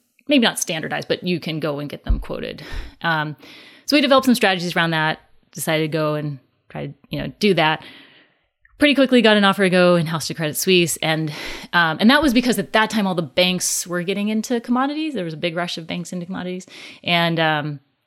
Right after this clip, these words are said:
and so we were just, we were, we had developed some interesting methods for, for creating cross-commodity trading strategies, basically. Um, and that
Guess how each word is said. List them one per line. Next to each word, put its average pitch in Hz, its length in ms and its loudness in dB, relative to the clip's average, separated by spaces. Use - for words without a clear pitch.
and 160 240 0
so 165 160 0
we 160 160 -2
were 156 160 -4
just, 151 260 -10
we 156 140 -4
were, 147 360 -6
we 160 80 -6
had 151 80 -6
developed 147 260 -4
some 151 240 -8
interesting 147 680 -8
methods 175 440 -4
for, 151 320 -4
for 156 340 -4
creating 233 580 4
cross-commodity 160 680 -2
trading 147 340 -6
strategies, - 440 -10
basically. - 560 -4
Um, 147 460 -4
and 143 220 -8
that 147 160 -12